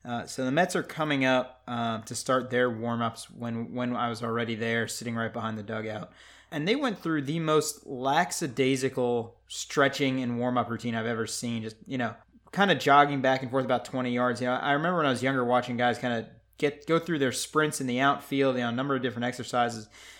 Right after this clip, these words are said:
And the Mets only cover about twenty yards. They do it at a walking pace,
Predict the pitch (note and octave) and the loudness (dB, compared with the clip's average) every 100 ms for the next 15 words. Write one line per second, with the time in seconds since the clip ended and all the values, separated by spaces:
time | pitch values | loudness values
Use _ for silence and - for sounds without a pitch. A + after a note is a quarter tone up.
0 | - C#3+ C#3+ A3 - - _ - E3+ A3 | -14 -2 2 2 0 -8 _ -12 -4 0
1 | G#3+ G3+ E3+ D3+ - D#3+ D3+ C3+ C#3 C3 | 2 2 4 2 2 -2 2 4 4 2
2 | B2+ E3+ F3 D3 B2 A2 C#3 D#3+ E3 C3+ | 2 2 4 4 4 2 2 2 0 -6
3 | - C3 C3 B2+ - | -2 0 0 -2 -4